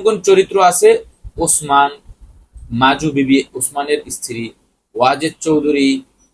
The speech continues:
তারপর হচ্ছে ইউসুফ, তোতা, টুনি, করিম গাজী এবং নবুখা। লেখকের দৃষ্টিভঙ্গি কি ছিল? লেখক মূলত সমাজের নির্যাতিত শোষিত শ্রেণীর উপর শোষকের নির্যাতনের দিকটি তুলে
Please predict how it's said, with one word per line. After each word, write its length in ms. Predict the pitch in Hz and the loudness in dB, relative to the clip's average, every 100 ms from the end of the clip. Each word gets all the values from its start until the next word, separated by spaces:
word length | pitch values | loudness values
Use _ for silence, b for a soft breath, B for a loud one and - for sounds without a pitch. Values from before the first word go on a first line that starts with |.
| _ - | _ -14
তারপর 180 | 127 139 | -10 -8
হচ্ছে 200 | - 143 113 113 | -2 -2 0 2
ইউসুফ, 580 | 151 160 - 147 139 135 _ _ _ _ _ | 2 2 0 0 -2 -4 _ _ _ _ _
তোতা, 340 | 160 165 160 147 143 | -2 0 2 0 0
টুনি, 300 | 160 160 156 143 - | -2 -2 -4 -6 -2
করিম 280 | 156 165 165 | 0 0 0
গাজী 340 | 156 139 135 135 127 _ _ _ 117 | 2 2 2 0 -2 _ _ _ -10
এবং 240 | 120 170 190 - 117 113 | -6 -6 -6 -14 -10 -6
নবুখা। 460 | 110 131 131 - 131 _ _ _ _ _ _ _ 123 | -4 -4 -4 -8 -14 _ _ _ _ _ _ _ -2
লেখকের 400 | 165 202 220 214 156 | 0 0 -2 -2 -2
দৃষ্টিভঙ্গি 600 | 202 - 226 170 170 180 175 | -6 -6 -6 -6 -6 -8 -8
কি 100 | 143 - | -8 -6
ছিল? 140 | 101 92 - _ _ _ _ 120 | -8 -10 -14 _ _ _ _ -2
লেখক 380 | 156 160 208 202 _ 147 | -2 2 0 0 _ -10
মূলত 280 | 151 165 170 175 - | 0 0 0 -4 -8
সমাজের 380 | 131 143 151 156 143 | -8 -4 -2 -2 -4
নির্যাতিত 480 | 131 139 139 143 170 165 - | -6 -6 -6 -8 -8 -8 -10
শোষিত 340 | 123 120 156 160 - | -14 -12 -10 -10 -8
শ্রেণীর 360 | 135 131 143 160 | -6 -4 -6 -6
উপর 200 | 143 113 101 - | -4 -4 -4 -8
শোষকের 540 | 127 120 170 - 127 123 - _ _ _ | -12 -12 -12 -4 -2 -2 -8 _ _ _
নির্যাতনের 640 | 123 147 165 165 170 180 160 123 | -8 -6 -2 -2 -4 -10 -10 -10
দিকটি 220 | - 165 - | -12 -14 -6
তুলে 200 | 120 | -2